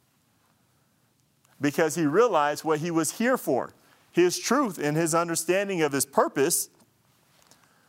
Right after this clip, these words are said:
over, overrode this moment and still kept him in perfect communication. That's why we need to follow Jesus as an example as to what communication really looks like.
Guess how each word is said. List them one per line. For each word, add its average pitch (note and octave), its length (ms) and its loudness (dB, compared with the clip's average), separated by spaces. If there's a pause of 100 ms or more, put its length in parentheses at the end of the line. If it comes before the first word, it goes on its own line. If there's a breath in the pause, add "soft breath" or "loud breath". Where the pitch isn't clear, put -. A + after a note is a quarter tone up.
(260 soft breath)
over, F3+ 420 0
overrode F#3 720 0 (100)
this F3+ 240 2
moment G3+ 380 -2 (2750)
and C#3+ 140 0
still G#3+ 300 0
kept F3 260 -2
him E3+ 100 -2
in D#3+ 140 -2
perfect D#3+ 460 0
communication. F3 760 -4 (1400 soft breath)
That's E3 360 0
why E3+ 240 0
we E3 160 -4
need E3 180 -6
to D#3 120 -2
follow D3+ 300 -2
Jesus D#3+ 380 -2
as C#3+ 200 -2
an C3+ 120 -6
example C3 560 -2
as C3 140 -2
to B2 100 -4
what D#3+ 280 0
communication D3+ 680 -6
really D3+ 280 -2
looks D#3 280 -2
like. G#2+ 200 -4